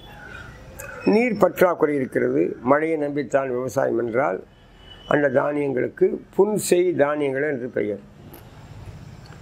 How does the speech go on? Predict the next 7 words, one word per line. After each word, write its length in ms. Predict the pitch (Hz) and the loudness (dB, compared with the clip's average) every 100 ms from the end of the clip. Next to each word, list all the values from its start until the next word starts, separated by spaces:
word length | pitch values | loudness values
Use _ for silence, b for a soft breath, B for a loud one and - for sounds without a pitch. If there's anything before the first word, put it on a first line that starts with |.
| - | -14
சில 300 | - 139 147 | 0 4 4
ஊர்களில் 520 | 156 180 190 196 208 180 | 4 4 4 2 2 4
மழையிலே 560 | 143 156 185 190 190 196 | 4 4 2 0 0 -2
கூட 240 | 160 180 208 | 0 0 2
நெல் 260 | 214 196 190 | 2 -2 -2
விளைவது 360 | 190 190 185 170 | -2 0 -2 -2
உண்டு. 240 | 160 110 | -4 -8